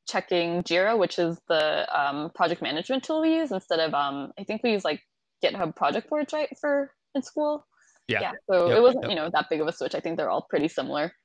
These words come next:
Speaker 1: just figuring out
Speaker 2: Yeah.
Speaker 1: where the calendar is, this is what you're gonna do for that week. Um,
Speaker 2: Yep.
Speaker 1: yeah, so looking at that to make sure there aren't any, yeah, to see if there are any messages that I should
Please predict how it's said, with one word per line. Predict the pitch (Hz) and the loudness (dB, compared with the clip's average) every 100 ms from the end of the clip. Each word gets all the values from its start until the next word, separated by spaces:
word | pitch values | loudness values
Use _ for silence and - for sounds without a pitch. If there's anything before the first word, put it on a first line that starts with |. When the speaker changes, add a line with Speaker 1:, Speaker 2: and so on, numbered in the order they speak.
| _ _ - | _ _ -8
Speaker 1:
just | 175 - | -8 -4
figuring | 151 143 139 | -4 -2 -4
out | 127 - - | -4 -6 -8
Speaker 2:
Yeah. | 196 | -4
Speaker 1:
where | 151 | -4
the | - | 0
calendar | 220 202 196 190 | 0 2 2 2
is, | 185 180 | 2 0
this | 165 | -2
is | |
what | 160 | 0
you're | - | 0
gonna | 147 151 | 0 0
do | 190 | 0
for | 190 | 0
that | 180 175 | 0 0
week. | 175 170 175 - - - | 0 -2 -4 -12 -18 -12
Um, | 156 156 160 - _ _ _ _ _ | -8 -8 -10 -12 _ _ _ _ _
Speaker 2:
Yep. | 113 - - _ - | -10 -10 -18 _ -6
Speaker 1:
yeah, | 214 156 | -4 -2
so | - 170 | 0 0
looking | 165 180 170 | 2 0 -2
at | 165 | 2
that | 147 143 | 2 2
to | - | -2
make | 151 - | -4 -4
sure | 165 151 | -2 -2
there | 151 147 | 0 0
aren't | 147 - | -2 -2
any, | 147 147 - - - | -4 -6 -8 -8 -2
yeah, | 180 - | -2 -2
to | 196 | -4
see | - 170 | 2 0
if | 165 | 2
there | 156 | 2
are | 143 143 | 4 2
any | 147 | 0
messages | 139 - 151 160 | -4 -4 -4 -2
that | 135 | 0
I | 139 | -2
should | - 160 151 | 0 -2 -2